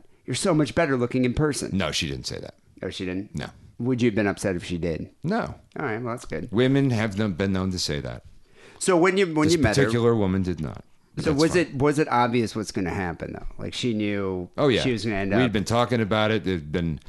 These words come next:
Speaker 1: in the hotel.
Speaker 2: pics exchanged
Speaker 1: The t-shirt gag.
Speaker 2: over the phone, you know?
Speaker 1: Oh, all right.
Speaker 2: Yeah.
Speaker 1: So there were some sexy pics.
Speaker 2: Oh, yes.
Speaker 1: Wow.
Speaker 2: Oh, yes.
Speaker 1: So then how, how did it, uh, how did it play out? Was it good?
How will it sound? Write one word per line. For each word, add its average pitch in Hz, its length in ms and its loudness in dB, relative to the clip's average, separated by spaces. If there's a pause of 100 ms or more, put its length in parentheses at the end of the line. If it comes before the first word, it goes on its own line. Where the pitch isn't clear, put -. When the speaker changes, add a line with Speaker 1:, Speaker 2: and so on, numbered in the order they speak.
Speaker 1:
in 127 180 0
the 120 80 2
hotel. 110 540 0
Speaker 2:
pics 98 160 0
exchanged 117 960 0
Speaker 1:
The 110 80 -2
t-shirt 143 580 0
gag. 117 360 2
Speaker 2:
over 110 80 2
the - 120 0
phone, 113 720 0
you 92 120 0
know? 95 120 0
Speaker 1:
Oh, 101 420 2 (140)
all 139 120 4
right. 131 120 2
Speaker 2:
Yeah. 101 100 2
Speaker 1:
So 151 160 0
there 151 180 2
were 202 120 0
some 156 180 0
sexy 156 400 0
pics. 143 460 0
Speaker 2:
Oh, 107 60 2
yes. - 460 -4 (120)
Speaker 1:
Wow. 123 400 0
Speaker 2:
Oh, 80 100 -6
yes. - 540 -6
Speaker 1:
So 185 180 -2
then 185 160 2
how, 170 260 4
how 151 160 2
did 156 200 2
it, 135 180 2
uh, 113 380 2
how 117 100 -2
did 120 100 -4
it 113 120 -6
play 117 180 -4
out? 107 220 -4 (420)
Was 104 140 -4
it 98 40 -4
good? 120 220 -4